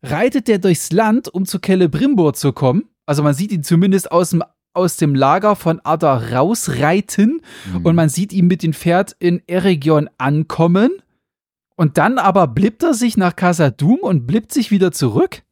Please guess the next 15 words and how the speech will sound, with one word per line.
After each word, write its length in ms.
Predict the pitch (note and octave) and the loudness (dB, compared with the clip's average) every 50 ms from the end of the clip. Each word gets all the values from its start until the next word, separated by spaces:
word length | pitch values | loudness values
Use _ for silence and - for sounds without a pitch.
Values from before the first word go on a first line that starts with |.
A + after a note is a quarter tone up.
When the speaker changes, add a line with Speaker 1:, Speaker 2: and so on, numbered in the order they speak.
| _ _ _ _ _ _ _ _ _ _ _ _ _ _ _ _ _ _ _ - - _ _ _ _ _ _ | _ _ _ _ _ _ _ _ _ _ _ _ _ _ _ _ _ _ _ -20 -20 _ _ _ _ _ _
Speaker 2:
Vielleicht, 480 | _ - G#2+ A2+ A2+ B2+ C3+ - - - _ _ _ - - - - - - - - _ _ _ _ _ _ _ _ | _ -6 -2 -2 -2 -2 -2 -6 -10 -20 _ _ _ -12 -12 -12 -12 -14 -20 -20 -20 _ _ _ _ _ _ _ _
vielleicht 340 | - B2+ B2 B2 A2+ - _ | -2 0 0 0 0 -2 _
blippt 360 | - D#3 G3 G#3+ - _ - | 0 0 0 0 -2 _ -4
er 120 | - F#2 F#2+ | -2 0 2
nicht. 420 | F2 F2 E2 - - - - - _ _ _ _ _ _ _ _ _ _ _ _ _ | 2 2 0 -2 -4 -10 -14 -16 _ _ _ _ _ _ _ _ _ _ _ _ _
Vielleicht 320 | _ _ - G#2+ A#2 C3 B2 | _ _ -4 0 2 2 2
Speaker 1:
Sondern? 220 | A2+ G#2+ A2+ B2+ D3+ G3+ | 2 2 2 2 2 2
Speaker 2:
kann, 40 | A3 _ _ | 0 _ _
vielleicht 360 | _ _ - A#2+ B2+ B2+ B2+ - | _ _ -6 -4 -4 -4 -4 -4
kann 140 | - B2+ | -6 -4
er 80 | B2 A#2+ | -4 -4
sich 240 | G#2+ A2+ - - C3 | -4 -6 -8 -10 -10
aufteilen. 680 | D3 D#3 F#3 - - - - F2 D#2+ E2 E2 D#2+ E2+ - _ _ _ _ _ _ _ _ _ _ _ _ _ _ _ _ _ _ - | -8 -8 -10 -10 -10 -10 -8 -8 -8 -8 -12 -14 -16 -18 _ _ _ _ _ _ _ _ _ _ _ _ _ _ _ _ _ _ -6
Speaker 1:
Mhm. 200 | B2+ G#2 B2 - _ _ _ _ - - - | -4 -4 -4 -4 _ _ _ _ -20 -12 -8
Okay. 560 | - C3 - - C#3 C3 A#2+ A2+ B2+ F3+ A3 | -6 -6 -4 -2 0 0 2 2 0 -2 -4